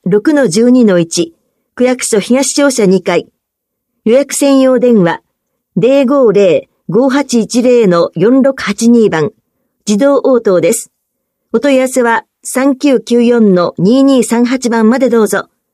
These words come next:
診療日時は、平日の午後八時から十時半まで。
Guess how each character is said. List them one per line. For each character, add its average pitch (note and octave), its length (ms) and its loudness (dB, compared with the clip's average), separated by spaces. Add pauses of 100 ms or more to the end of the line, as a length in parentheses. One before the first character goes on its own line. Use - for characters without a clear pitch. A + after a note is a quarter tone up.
(580)
診 C4+ 280 0
療 C4+ 180 2
日 B3+ 320 0
時 G3+ 140 0
は、 F#3+ 200 -2 (480)
平 B3+ 220 0
日 A#3+ 300 -2
の A3 300 0 (120)
午 C4+ 160 -2
後 C4 100 2
八 A3 280 -4
時 A#3 80 -2
か G#3 140 -2
ら F#3 120 0
十 G#3 220 0
時 A#3+ 100 -2
半 A3+ 240 0
ま F3+ 100 2
で。 D#3 200 -6